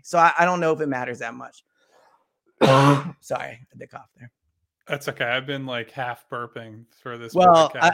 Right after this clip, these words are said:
Speaker 2: for
Speaker 1: I'll
Speaker 2: some
Speaker 1: say this, this,
Speaker 2: reason,
Speaker 1: this
Speaker 2: so.
Speaker 1: is a good time to bring it up. Like, so people have been leaving five-star reviews, which is very nice. A lot of kind things. I'm aware there's been an issue with the mic.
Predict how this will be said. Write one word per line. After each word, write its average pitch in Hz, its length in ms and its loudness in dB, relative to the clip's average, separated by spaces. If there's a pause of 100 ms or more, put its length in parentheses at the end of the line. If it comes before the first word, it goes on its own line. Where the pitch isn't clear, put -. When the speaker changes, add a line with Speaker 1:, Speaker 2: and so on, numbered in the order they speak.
Speaker 2:
for 175 80 -2
Speaker 1:
I'll 175 100 2
Speaker 2:
some 143 80 -6
Speaker 1:
say 185 140 0
this, 143 240 -4
this, 147 80 -6
Speaker 2:
reason, 131 220 -12
Speaker 1:
this 156 180 -6
Speaker 2:
so. 175 60 -8
Speaker 1:
is 175 60 -8
a 180 60 0
good 151 240 -2
time 147 180 -4
to 131 60 -8
bring 120 220 -8
it 113 80 -10
up. 123 240 -6
Like, 123 240 -6 (180)
so - 160 -4
people 180 280 -2
have 185 80 0
been 180 60 -6
leaving 170 200 -8
five-star 139 460 -4
reviews, 135 360 -6
which 131 160 -16
is 117 100 -16
very 123 280 -4
nice. 127 440 -10
A 135 60 -10
lot 127 220 -4
of 131 80 -10
kind 120 340 -12
things. 107 320 -14 (400)
I'm 170 140 0
aware 165 400 4
there's 185 160 -2
been 160 160 -6
an 156 120 -8
issue 139 260 -10
with 127 140 -10
the 117 60 -16
mic. 98 240 -18